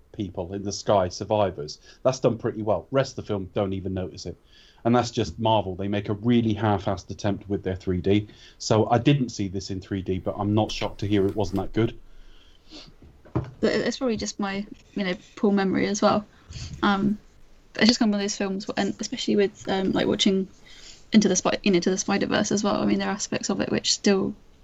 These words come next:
Speaker 2: like, the three, there's a little three D sort of left over, if that makes sense. Excuse me. Um,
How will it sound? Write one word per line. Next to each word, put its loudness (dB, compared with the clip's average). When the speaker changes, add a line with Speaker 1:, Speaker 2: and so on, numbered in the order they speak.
Speaker 2:
like, 4
the 4
three, 2
there's 4
a 0
little 0
three 4
D 0
sort -2
of 4
left 2
over, 4
if -2
that -2
makes 2
sense. -4
Excuse 2
me. 0
Um, 8